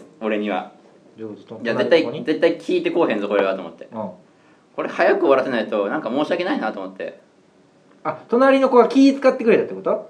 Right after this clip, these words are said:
Speaker 2: 写真を撮っていることを。
Speaker 1: そう、別に聞いてくれたらいいのに、
Speaker 2: うん。
Speaker 1: なんか、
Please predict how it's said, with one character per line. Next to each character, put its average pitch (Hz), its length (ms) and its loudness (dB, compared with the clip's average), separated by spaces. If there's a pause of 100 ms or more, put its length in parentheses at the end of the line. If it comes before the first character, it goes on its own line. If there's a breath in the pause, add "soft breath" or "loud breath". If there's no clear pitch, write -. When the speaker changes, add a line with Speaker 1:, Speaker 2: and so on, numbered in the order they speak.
Speaker 2:
写 143 140 -12
真 147 200 -6
を 135 40 -10
撮 127 120 -6
っ - 20 -12
て - 160 -2
い 131 80 6
る 131 80 2
こ 139 120 -4
と - 100 2
を。 120 260 2
Speaker 1:
そ 92 60 -8
う、 - 20 -10
別 156 200 -6
に 147 260 -4
聞 202 160 -6
い - 20 -6
て 339 80 -2
く 359 80 2
れ 370 60 0
た - 60 0
ら - 80 2
い 131 40 0
い - 20 -2
の 113 100 -4
に、 104 360 -8
Speaker 2:
う - 40 -12
ん。 123 100 -12
Speaker 1:
な 143 120 -2
ん 135 40 -8
か、 92 240 -6